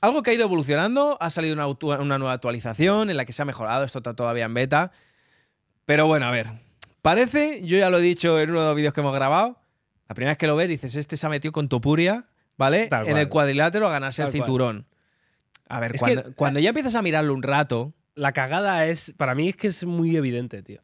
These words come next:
Speaker 1: Son las orejas y el
Speaker 2: La,
Speaker 1: pelo.
Speaker 2: las orejas y el pelo. O
Speaker 1: Sí.
Speaker 2: sea, eh, quiero decir, te escanea la cara, eh, con la, con las cámaras de las Vision Pro. Te la escanea, tienes que hacer movimientos para arriba, para abajo, tal y cual. ¿Por qué no escanear las orejas y el pelo, joder?
Speaker 1: Ya, tío, yo no
Speaker 2: O sea, ¿por qué no escanear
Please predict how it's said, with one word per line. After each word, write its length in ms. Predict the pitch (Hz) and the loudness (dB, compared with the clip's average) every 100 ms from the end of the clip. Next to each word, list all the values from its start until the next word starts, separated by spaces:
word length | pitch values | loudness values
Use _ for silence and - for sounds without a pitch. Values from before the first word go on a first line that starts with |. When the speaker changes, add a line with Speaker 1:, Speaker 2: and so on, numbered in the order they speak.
| _ | _
Speaker 1:
Son 160 | 151 | -2
las 120 | 147 131 | -2 -2
orejas 400 | 131 139 - - | -6 -8 -12 -10
y 80 | 135 | -4
el 60 | 151 | -4
Speaker 2:
La, 60 | |
Speaker 1:
pelo. 100 | 98 151 | -4 -6
Speaker 2:
las 160 | 143 | -4
orejas 260 | 147 220 196 | -4 -6 -8
y 40 | |
el 80 | 120 | -6
pelo. 280 | 190 190 101 | -4 -6 -6
O 40 | |
Speaker 1:
Sí. 60 | 104 | -2
Speaker 2:
sea, 220 | 123 104 _ _ _ _ - _ _ | 0 -2 _ _ _ _ -20 _ _
eh, 260 | 160 170 151 | -10 -10 0
quiero 160 | 175 | 0
decir, 300 | 139 139 117 _ _ _ _ 147 - - | 2 0 -2 _ _ _ _ -20 -20 -6
te 80 | 139 | -6
escanea 420 | - 135 170 262 | -2 -2 0 0
la 160 | 202 | 0
cara, 460 | 147 139 120 101 - _ _ _ | 0 -2 -2 -8 -16 _ _ _
eh, 240 | 151 135 120 | -4 -2 -2
con 140 | 131 | -2
la, 180 | 127 120 | -2 -2
con 100 | 139 | -4
las 160 | 120 - | -4 -2
cámaras 380 | 180 214 139 | -2 -2 -4
de 80 | 123 | -4
las 140 | 120 117 | -4 -6
Vision 280 | 117 120 104 | -6 -8 -8
Pro. 200 | 104 92 | -10 -6
Te 140 | 120 | -6
la 60 | 113 | -4
escanea, 600 | - 110 131 165 165 156 | -6 -4 -2 0 0 -2
tienes 140 | 143 | -4
que 80 | 143 | -8
hacer 100 | 127 | -8
movimientos 400 | 120 110 147 147 | -10 -8 -8 -10
para 120 | - | -8
arriba, 140 | 120 127 | -6 -4
para 140 | 110 | -2
abajo, 240 | 143 - 135 | -2 -4 -6
tal 160 | 143 | -6
y 40 | 123 | -4
cual. 180 | 123 151 _ | -8 -10 _
¿Por 160 | - 107 | -14 -4
qué 120 | 180 | -2
no 100 | 339 | 0
escanear 380 | 359 - 262 233 | -2 0 2 4
las 160 | 240 247 | 2 2
orejas 320 | 240 254 247 | 2 2 2
y 40 | |
el 100 | 285 | 2
pelo, 300 | 392 466 403 | 4 4 2
joder? 220 | - 160 180 | 2 4 6
Speaker 1:
Ya, 180 | 208 | 4
tío, 160 | 180 185 | 4 4
yo 300 | 156 151 262 | 4 2 -2
no 240 | 180 175 | 0 2
Speaker 2:
O 40 | 226 | 4
sea, 240 | 185 175 - _ | 4 2 -6 _
¿por 240 | 277 294 - | 2 2 4
qué 100 | 381 427 | 2 4
no 80 | 349 | 0
escanear 340 | - 269 208 | 2 4 6